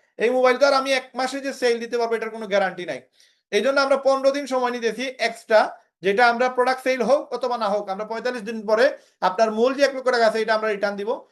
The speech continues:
আর এক মাস পরে আপনি পাঁচ হাজার টাকা আপনি রিফান্ড, মানে এ-, এটা উইথড্র করতে পারবেন। তার মানে আপনি পনেরো দিন এক্সট্রা সময় দিবেন আপনার এই প্রোডাক্টগুলো সেল করার জন্য। যদি প্রোডাক্ট সেল নাও হয়, তাও আপনি আপনার টাকা নিতে পারবেন, এটা কোনো অসুবিধা নাই। এখন আপনি যদি তিন মাসের প্যাকেজে যান, তাহলে আপনার ইনকামটা কমতেছে। বলতে পারেন যে, "ভাই, পাঁচ হাজার দিলা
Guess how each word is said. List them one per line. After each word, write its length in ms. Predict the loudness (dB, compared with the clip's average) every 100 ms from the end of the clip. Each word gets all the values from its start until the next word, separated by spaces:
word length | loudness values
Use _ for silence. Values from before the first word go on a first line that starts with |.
| _ -2
আর 180 | 0 2
এক 120 | 0 0
মাস 160 | -2
পরে 180 | 0 -2
আপনি 260 | -2 -6 -4
পাঁচ 180 | -2
হাজার 160 | 0 -2
টাকা 160 | -2 -4
আপনি 160 | -6
রিফান্ড, 340 | -6 -4 -4 -4
মানে 220 | -6 -6 -8
এ-, 160 | -6 -2
এটা 120 | 0
উইথড্র 240 | 0 0
করতে 240 | -2 -2 0
পারবেন। 260 | 0 -2 -14 _ _ _
তার 160 | 2 2
মানে 160 | 2
আপনি 220 | 0 -2
পনেরো 320 | -2 0 0 -2
দিন 120 | -2
এক্সট্রা 260 | -6 -6
সময় 240 | -6 -4 -6
দিবেন 260 | -4 -4
আপনার 260 | -2 -2 -2
এই 60 | -2
প্রোডাক্টগুলো 440 | -2 -4 -4 -6
সেল 180 | -4 -2
করার 220 | 0 0
জন্য। 320 | -2 -6 -10 _ _ -10
যদি 140 | -4
প্রোডাক্ট 280 | 2 2 2
সেল 240 | -2 0
নাও 260 | 2 4 4
হয়, 220 | 4 2
তাও 200 | 4 2
আপনি 220 | 2 -2
আপনার 160 | -6 -4
টাকা 220 | -2 -2
নিতে 180 | -2 -4
পারবেন, 240 | -4 -4 -6
এটা 100 | -8
কোনো 180 | -6
অসুবিধা 360 | -6 -4 -2 -2
নাই। 120 | -4 -8 _ _ -4
এখন 200 | 0 0
আপনি 200 | 0 -2
যদি 200 | -4 -4
তিন 240 | -4 0
মাসের 280 | 2 2 2
প্যাকেজে 360 | 0 0 0 2
যান, 220 | 2 0 -6 _ _
তাহলে 180 | 0 0
আপনার 240 | 0 -4
ইনকামটা 380 | -6 -6 -4 -4
কমতেছে। 520 | -4 -4 -4 -6 -4
বলতে 260 | -4 -4 -2
পারেন 380 | 2 2 0 0
যে, 80 |
"ভাই, 100 | -2
পাঁচ 220 | 0 0 0
হাজার 260 | -2 -4
দিলা 260 | -2 -2